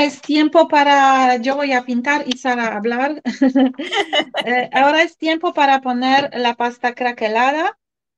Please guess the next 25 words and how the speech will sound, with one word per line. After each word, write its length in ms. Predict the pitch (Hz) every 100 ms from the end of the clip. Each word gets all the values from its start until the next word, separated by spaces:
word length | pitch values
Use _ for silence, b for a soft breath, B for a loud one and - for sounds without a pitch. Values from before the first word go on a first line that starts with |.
| _ _
Eh, 440 | - 233 233 226 226
es 300 | 220 - 208
blanca, 560 | 233 233 254 311 359 _ _ -
white 400 | 226 226 240 -
crackle 400 | 240 226 233 214
paste. 580 | 214 262 320 381 - _ _ _ _ _ _ _ _ _ _ - _ -
Eh, 400 | 220 220 226 226
toda 300 | 269 269 262
la 280 | 226 220 226 _ _ -
ventana 840 | 202 196 202 208 202 233 339 - _ _
y 100 | 226
cuando 320 | 214 226 220 220
se 160 | 220
seca 560 | 214 - 269 - 294 269
es 280 | 202 214 -
craquelado. 720 | 214 196 190 185 180 170 - _
Y 260 | 233 226 -
ahora 420 | 196 196 233 269 262
pongo 380 | 233 233 240 240
un 120 | 220
poquito 360 | 220 233 233
más, 520 | 240 240 190 165 - _ _ _ _ _ _ _ _ _ -
un 280 | 220 233
poquito 420 | 226 208 202 208 202
más. 500 | 180 185 - -